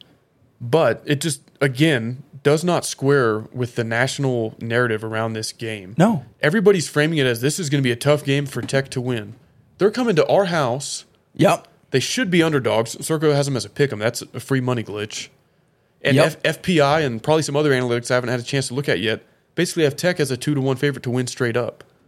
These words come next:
Speaker 2: If this game blinks, uh, as a Houston favorite on Action,
Speaker 1: All over it.
Speaker 2: Yeah. I'll ha-, I'll hammer any line.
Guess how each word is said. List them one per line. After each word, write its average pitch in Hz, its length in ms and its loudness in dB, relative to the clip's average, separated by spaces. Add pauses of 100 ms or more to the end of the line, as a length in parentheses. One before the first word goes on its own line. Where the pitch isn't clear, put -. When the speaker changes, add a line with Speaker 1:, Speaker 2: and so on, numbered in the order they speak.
(300)
Speaker 2:
If 185 240 6
this 269 240 0
game 220 640 -2
blinks, - 720 -2 (240)
uh, 156 40 2
as 151 400 4
a - 20 2
Houston 156 380 2
favorite 151 440 2 (120)
on 139 180 4
Action, 156 520 2
Speaker 1:
All 127 180 4
over 98 220 -6
it. - 100 -16
Speaker 2:
Yeah. - 240 2 (380)
I'll 175 120 6
ha-, 185 220 2 (260)
I'll 185 160 6
hammer 220 220 4
any 196 180 4
line. 175 180 4